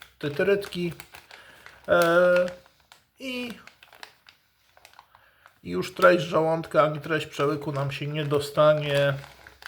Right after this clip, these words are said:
nie zabrudzi nam tuszy. No i tak samo czynimy przy,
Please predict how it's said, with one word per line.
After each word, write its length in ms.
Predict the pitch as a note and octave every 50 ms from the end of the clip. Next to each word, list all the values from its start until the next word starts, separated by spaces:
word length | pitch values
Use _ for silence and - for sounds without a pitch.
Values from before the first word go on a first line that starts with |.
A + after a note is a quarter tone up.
| - - - - - - - -
nie 120 | F#3+ F#3
zabrudzi 420 | E3+ F#3 E3+ E3 E3 D#3+ D#3 E3 F3
nam 200 | D3+ D3 D3 C#3
tuszy. 380 | D3+ D3+ - - G#3 A#3+ D4 - - - - - - - - - - - - - _ -
No 180 | C4 C#4+ D4
i 100 | D4 C#4+
tak 260 | C4+ - C4 A#3+ -
samo 560 | - - A#3 A#3 A#3 A#3 A#3 A3+ A3+ A3+ A3 A3 - - _ _ _
czynimy 680 | - - G#3 F3+ F3+ F#3 F#3 F3+ F3 F3 F3 E3+ E3+ F3 E3+ - - - - _ _ - - - - _ - - - _ - - - _ -
przy, 460 | - - - D3+ D3+ D3 C#3+ D3